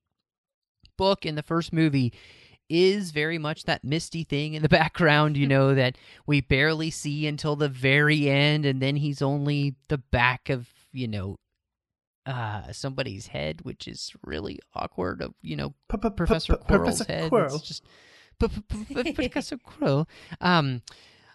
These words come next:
Speaker 1: so I really like that, because what's so interesting, too, is that J K Rowling begins to build the villain as she also builds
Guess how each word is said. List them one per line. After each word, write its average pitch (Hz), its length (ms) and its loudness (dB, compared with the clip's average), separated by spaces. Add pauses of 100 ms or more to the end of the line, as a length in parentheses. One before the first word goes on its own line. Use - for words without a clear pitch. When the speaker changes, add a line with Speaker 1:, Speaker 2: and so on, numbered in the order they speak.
(160)
Speaker 1:
so 196 460 2 (480)
I 214 380 0 (160)
really 190 580 -2
like 175 360 -2
that, 160 280 0
because 156 340 -2
what's 156 260 -2
so 214 320 0
interesting, 170 580 -6
too, 147 340 -4
is 135 140 -2
that 131 100 -8
J 147 200 -2
K 160 140 -6
Rowling 131 320 -4
begins 123 440 -8
to 120 100 -10 (100)
build 131 400 -2
the 117 80 -6
villain 143 560 -6
as 147 240 -4
she - 160 -6
also 143 280 -2 (100)
builds 127 540 -2